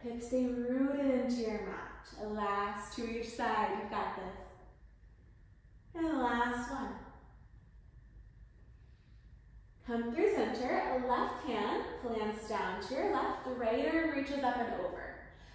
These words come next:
Then you can bend into that left elbow as much as you like. Focus on finding length through that right side body. Inhale. Exhale, right hand comes behind your head. As you breathe in, squeeze that shoulder behind your back open.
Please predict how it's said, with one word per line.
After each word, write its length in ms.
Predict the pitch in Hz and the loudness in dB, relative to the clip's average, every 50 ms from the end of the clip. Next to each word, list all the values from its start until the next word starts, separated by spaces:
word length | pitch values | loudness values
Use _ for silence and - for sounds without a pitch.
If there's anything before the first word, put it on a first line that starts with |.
| - - - | -16 -8 -4
Then 100 | 247 247 | -2 0
you 60 | 254 | 2
can 220 | 247 269 269 269 | 6 6 6 6
bend 240 | 269 254 240 240 240 | 6 6 6 6 6
into 100 | 247 269 | 6 6
that 160 | 262 240 240 226 233 | 6 6 6 6 4
left 240 | 233 - - - | 4 2 0 2
elbow 360 | - 233 233 240 233 233 233 233 | 2 4 4 6 6 6 6 4
as 60 | 240 | 4
much 200 | 233 - - - - 277 - | 2 0 0 -2 -2 -2 0
as 80 | - | 2
you 140 | 359 415 - | 4 4 4
like. 320 | - 220 233 233 233 - | 4 4 4 2 0 0
Focus 240 | 262 254 254 262 285 285 | 0 0 0 0 0 0
on 160 | 285 277 277 277 | 0 0 0 0
finding 480 | 277 277 269 277 269 269 262 262 269 | 0 2 2 2 2 0 2 2 4
length 240 | 269 269 269 277 277 | 4 4 4 4 2
through 80 | 269 262 | 2 0
that 220 | 262 262 - 240 | 0 0 0 0
right 260 | 226 220 - - - | 0 -2 -2 -2 -2
side 260 | - - 190 196 196 - | 0 0 2 2 0 -2
body. 680 | - - - - - - - - - - - 220 220 220 | -4 -4 -4 -6 -6 -8 -10 -12 -12 -12 -10 -6 -4 -2
Inhale. 420 | 226 226 233 226 233 226 226 220 - - - - - - - - - - - - - - - - - - - - - - - - - - - - - | -2 0 0 0 -2 -2 -4 -6 -6 -8 -10 -12 -16 -18 -20 -20 -20 -20 -20 -20 -20 -20 -20 -20 -20 -20 -20 -20 -20 -20 -20 -20 -20 -20 -16 -10 -4
Exhale, 840 | 233 226 226 226 226 220 226 226 226 226 226 247 254 247 247 247 | 0 2 2 4 4 4 4 4 2 0 0 2 2 4 4 4
right 340 | 240 240 233 - - - 254 | 4 4 2 4 2 2 2
hand 200 | 233 240 247 247 | 2 0 0 0
comes 180 | 233 233 247 | 0 -2 -2
behind 440 | 240 240 233 240 240 240 226 220 214 | -2 -2 -2 -2 -2 -2 -2 -4 -4
your 240 | 214 208 208 214 220 - | -4 -4 -6 -6 -6 -4
head. 380 | 359 - - - 202 196 - 262 | -2 0 0 0 0 0 2 2
As 140 | 269 262 247 | 2 2 0
you 80 | 254 | -2
breathe 280 | 247 254 262 262 262 262 | -2 0 0 0 2 2
in, 280 | 254 254 254 254 254 | 2 4 4 2 2
squeeze 720 | 247 - - - 226 233 240 240 240 247 247 247 254 254 254 | 0 -2 -6 -8 -8 -6 -6 -4 -4 -4 -2 0 0 0 2
that 220 | 254 233 - - - | 0 0 -2 -2 -2
shoulder 260 | 240 233 233 233 233 | 0 0 0 0 0
behind 360 | 240 240 247 247 240 240 - | 0 0 -2 -2 -4 -4 -4
your 100 | - - | -4 -4
back 360 | 226 226 233 - - - - - | -4 -2 -2 -2 -4 -4 -6 -4
open. 540 | - - 254 123 - - - - - - | -4 -4 -4 -4 -6 -6 -6 -8 -10 -10